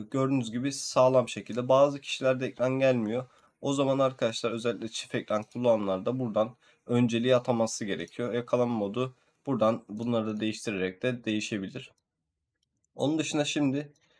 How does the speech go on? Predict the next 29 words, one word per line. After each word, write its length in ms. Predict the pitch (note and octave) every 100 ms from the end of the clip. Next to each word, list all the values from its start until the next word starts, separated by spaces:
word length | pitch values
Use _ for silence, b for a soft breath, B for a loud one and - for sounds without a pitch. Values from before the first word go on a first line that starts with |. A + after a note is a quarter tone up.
| _ -
filtrelere 580 | D#3+ C#3+ C#3+ C#3 C#3
geldiğimizde 720 | C#3+ C3+ C#3 C#3 C#3 B2 C3 C#3
ses 340 | - D3 -
efekti 420 | B2 A2 G#2 C#3+
ve 140 | C#3+ -
efekt 360 | A#2+ C#3+ C#3
filtresi 500 | B2 - G2 - -
diyor. 120 | - - _ _ _ _
Mesela 340 | C#3 C#3 D3 C#3
buradan 220 | D3+ D3
arka 340 | B2+ B2 C#3 C#3+
planınız, 640 | C#3 C3+ C#3 D3 - - G#2
e, 40 | G#2 G2+ G#2 -
kromaysa, 640 | B2+ C3 C3 A#2+ A#2+ A#2
me-, 580 | A2 G#2 - G2 G#2 G#2
nasıl 180 | G#2+
söyleyeyim, 220 | - G#2+ A2+
yeşil 320 | B2+ C#3+ C#3
perde 300 | C#3 C3 C#3
ise 200 | C3 A#2
arkadaşlar 540 | G#2+ - A2+ - - _ _ _ _
burayı 420 | D3 C#3 C#3 C#3 A#2+ A#2
direkt 300 | C3 C3+ C3+
olarak 300 | B2+ B2 A2+
yeşil 260 | B2 - -
perde 380 | - A#2+ A#2 A2+
ayarlayarak 840 | A2+ A#2 A#2 A#2 A#2+ G#2+ A#2+ - b b _
arkanızı 600 | - B2 B2+ B2 A2 C3
bu-, 100 | B2